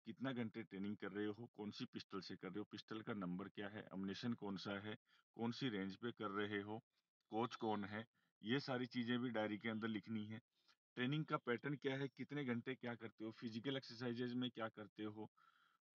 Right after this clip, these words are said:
वो पूरा डिटेल में उसके अंदर होना चाहिए। उसके अलावा ट्रेनिंग प्रोग्राम आपका पूरा हो गया, वो आपने लिख दिया।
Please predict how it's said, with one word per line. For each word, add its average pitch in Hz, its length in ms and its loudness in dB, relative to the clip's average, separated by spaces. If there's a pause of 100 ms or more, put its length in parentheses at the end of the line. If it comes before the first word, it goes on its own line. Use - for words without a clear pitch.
(120)
वो 113 160 4
पूरा 131 240 4
डिटेल 117 380 2
में 123 120 4
उसके 117 240 0
अंदर 113 220 4
होना 107 300 -2
चाहिए। 104 360 -2 (100)
उसके 135 300 -2
अलावा 117 420 6 (1080)
ट्रेनिंग 117 260 0
प्रोग्राम 117 420 4
आपका 123 240 2
पूरा 117 260 0
हो 113 140 2
गया, 113 160 0
वो 107 160 4
आपने 107 220 2
लिख 98 180 -2
दिया। 98 160 0